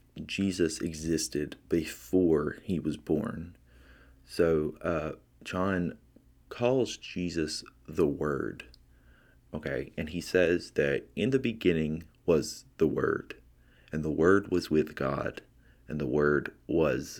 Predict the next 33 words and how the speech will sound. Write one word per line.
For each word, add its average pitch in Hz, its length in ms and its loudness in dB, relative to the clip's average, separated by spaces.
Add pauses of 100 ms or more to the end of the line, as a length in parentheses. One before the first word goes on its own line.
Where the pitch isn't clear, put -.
God. - 480 -6
And 80 140 -4
that's - 400 -4
John 71 400 -2
one 67 300 -4
one. - 200 -8
And 87 140 2
I'm 85 140 2
using 90 240 -2
the - 80 -6
King 78 260 -6
James 65 380 -8 (160)
Version, - 420 -4
by - 140 -4
the - 80 -4
way. - 240 -8 (800)
So 101 300 4 (100)
we 98 100 -4
see 113 320 0
that, - 500 -2
um, 73 360 -6 (260)
at 92 140 0
the 78 120 -2
outset, - 680 -2 (1000)
Jesus 73 720 -4 (160)
was 69 160 -8
there, 71 240 0
the - 80 -4
Word 76 400 0
was 73 160 -4
there. - 400 -6 (840)
Um, 71 460 -6 (600)
so, 76 600 0